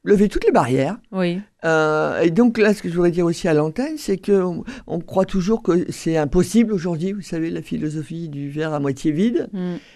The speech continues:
Speaker 1: Et là, vous, euh, non, au contraire, c'est vous prouver, euh, à chacun, chacune, là, que tout est possible,
Speaker 2: C'est
Speaker 1: quoi.
Speaker 2: ça. Ben, avec les, ces trois bases-là que j'ai citées, croire en soi, s-, être bien entouré et se faire accompagner, j'ai pu casser ces barrières-là.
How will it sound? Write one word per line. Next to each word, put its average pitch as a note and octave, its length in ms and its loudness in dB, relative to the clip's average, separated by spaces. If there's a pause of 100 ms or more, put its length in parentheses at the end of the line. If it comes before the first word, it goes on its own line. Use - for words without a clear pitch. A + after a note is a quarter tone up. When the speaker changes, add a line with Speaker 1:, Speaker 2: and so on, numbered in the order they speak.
(120)
Speaker 1:
Et F3 140 4
là, A3 220 6
vous, C#4+ 320 6
euh, G3 100 2
non, G#3+ 280 0
au G#3 120 -4
contraire, G#3+ 440 -2
c'est - 140 -4
vous F#3+ 160 2
prouver, A#3 580 4 (540)
euh, D#3+ 320 2
à F#3 80 6
chacun, G3 320 0
chacune, G#3+ 440 0
là, A3 220 0 (240)
que G3+ 120 -4
tout A3 260 -2
est A#3+ 60 0
possible, G#3+ 540 0
Speaker 2:
C'est G#3+ 100 -6
Speaker 1:
quoi. F3 100 -2
Speaker 2:
ça. F3+ 200 -2 (100)
Ben, F#3 180 4
avec A3 260 6
les, A3+ 140 6
ces G#3+ 160 4
trois G#3 300 2
bases-là G3+ 500 6
que G3+ 140 -4
j'ai F3 140 0
citées, F#3+ 520 -6
croire G3 240 2
en F3 160 2
soi, F3 320 -4
s-, - 220 -12
être F3 280 -4
bien F3 160 -4
entouré D#3+ 480 -6
et E3+ 60 -6
se - 140 -8
faire D3+ 200 -10
accompagner, D3+ 560 -4 (320)
j'ai E3 160 -4
pu A3 300 0 (100)
casser E3+ 240 -4
ces F#3 140 -4
barrières-là. E3 420 -4